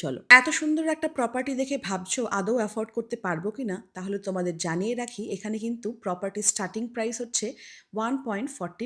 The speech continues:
ল্যাখ থেকে, মানে এক লাখ চল্লিশ হাজার টাকা থেকে। Already এখানে অনেকেই জমি কিনে বাড়ি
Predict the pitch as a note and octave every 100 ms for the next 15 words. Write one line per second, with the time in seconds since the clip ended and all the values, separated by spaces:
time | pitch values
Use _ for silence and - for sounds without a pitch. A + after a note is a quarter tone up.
0 | B3 - - - - F#3+ G#3 G#3+ F4+ _
1 | _ G3+ G3 - G#3+ - - G3 F3+ A3
2 | - D#3 C#3 C#3 - D3+ - - - _
3 | B3+ C4 D4+ E4 F4+ E4+ F4 E4+ C4 C#4+
4 | D#4+ C4+ C4+ A#3 A#3 B3+ C#4 C#4 B3+ F#3+
5 | E3+ F#3+